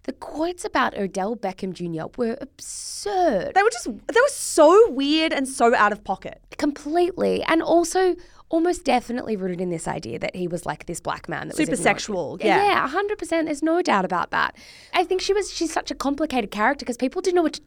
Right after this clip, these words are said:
Speaker 1: do with her and didn't know how to kind of adequately critique this in a way that's helpful.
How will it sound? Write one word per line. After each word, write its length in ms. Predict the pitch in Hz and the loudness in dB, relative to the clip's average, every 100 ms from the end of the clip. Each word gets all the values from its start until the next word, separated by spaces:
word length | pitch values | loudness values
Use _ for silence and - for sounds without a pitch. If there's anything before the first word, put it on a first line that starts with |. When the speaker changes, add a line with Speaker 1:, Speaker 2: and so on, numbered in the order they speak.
| - | -2
Speaker 1:
do 180 | 202 247 | 0 2
with 160 | 285 214 | 0 0
her 300 | 175 - - - _ - | 0 0 -6 -14 _ -8
and 100 | 240 | -4
didn't 160 | 233 247 | -2 0
know 140 | 220 | -2
how 320 | 190 196 208 | 0 4 4
to 240 | 202 190 180 - _ _ _ _ _ | 4 0 -2 -8 _ _ _ _ _
kind 220 | - 214 208 | 0 2 2
of 100 | - | 0
adequately 560 | - 208 214 226 - 208 | 2 2 0 -4 0 -2
critique 540 | - 202 - 202 196 | -2 -8 -6 -8 -6
this 480 | 185 160 180 - - - _ _ - | -2 -2 -2 -8 -12 -18 _ _ -2
in 100 | 226 | 2
a 40 | |
way 200 | 202 196 | 4 4
that's 200 | 190 - | 2 -2
helpful. 400 | 180 - - - | -4 -4 -8 -12